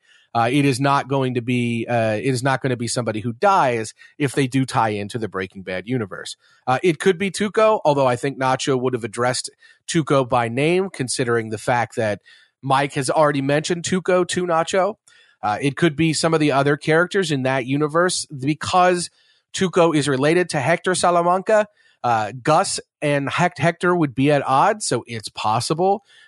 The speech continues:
that through the business that Nacho does with Tuco, that it could be Gus. I think a lot of people are hoping that it would be Gus. I think a lot of people want Gus to be coming into this show as soon as possible. Uh, I don't know if that's true. This ties in, Rob, to a question that we had,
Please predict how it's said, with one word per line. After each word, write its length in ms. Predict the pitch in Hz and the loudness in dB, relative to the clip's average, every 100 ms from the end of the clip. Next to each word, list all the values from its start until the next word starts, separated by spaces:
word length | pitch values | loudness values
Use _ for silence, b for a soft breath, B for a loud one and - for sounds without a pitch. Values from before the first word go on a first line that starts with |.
| b | b
that 260 | 123 123 | 0 0
through 240 | - 135 135 | -2 0 2
the 120 | 123 | 0
business 460 | 117 139 127 139 135 | 2 0 2 -2 0
that 140 | 127 | -2
Nacho 360 | 127 127 135 120 | 0 0 0 0
does 220 | 127 123 | 0 0
with 160 | 120 | -4
Tuco, 460 | - 156 156 170 190 | -2 -2 2 2 2
that 120 | 139 | 0
it 140 | 107 - | -4 -6
could 240 | - 131 | -2 -2
be 140 | 151 | -2
Gus. 440 | 151 160 196 - - | 2 2 2 -4 -10
I 260 | _ _ - | _ _ -8
think 120 | 135 | -2
a 40 | 131 | 2
lot 200 | 127 135 | 2 2
of 100 | 127 | 0
people 300 | 135 147 156 | -2 2 2
are 100 | 131 | 2
hoping 460 | 104 143 165 165 | 2 2 2 0
that 160 | 165 156 | 0 0
it 80 | 147 | 0
would 160 | 147 | -2
be 100 | 135 | -2
Gus. 360 | 139 147 185 - | 0 2 2 -2
I 40 | |
think 220 | 110 107 | -8 -8
a 40 | 104 | -4
lot 200 | 104 104 | -2 -2
of 80 | - | -4
people 400 | 127 127 123 - B B | -6 -2 -2 -4 B B
want 200 | - 131 | -2 -2
Gus 240 | 120 139 - | 0 -2 0
to 120 | 139 | -6
be 160 | 123 120 | -6 -4
coming 320 | 143 131 123 | -4 -2 -4
into 220 | 123 143 | -4 -4
this 140 | 123 | -4
show 400 | 120 - 139 143 | -4 0 2 2
as 100 | 123 | 0
soon 220 | - 104 85 | -4 -8 -12
as 80 | |
possible. 600 | - 135 156 - 180 202 b b b b | -2 0 0 0 0 -2 b b b b
Uh, 220 | 107 95 - | -4 -2 0
I 140 | 160 | 0
don't 200 | 170 156 | 0 -2
know 280 | 160 165 175 | 2 4 4
if 140 | 190 | 2
that's 280 | - 190 190 | 2 0 0
true. 360 | - 214 202 202 b b b | -6 -2 0 0 b b b
This 180 | 196 233 | -2 0
ties 400 | - 226 220 160 | -2 0 0 2
in, 240 | 165 156 | 0 0
Rob, 340 | 139 143 139 127 | 2 4 2 0
to 120 | 143 | -4
a 60 | 131 | -2
question 480 | - 151 - 127 | 2 0 0 -4
that 180 | 120 104 | -4 -4
we 260 | 117 156 147 | -2 0 0
had, 420 | 135 135 123 120 | 0 0 0 -4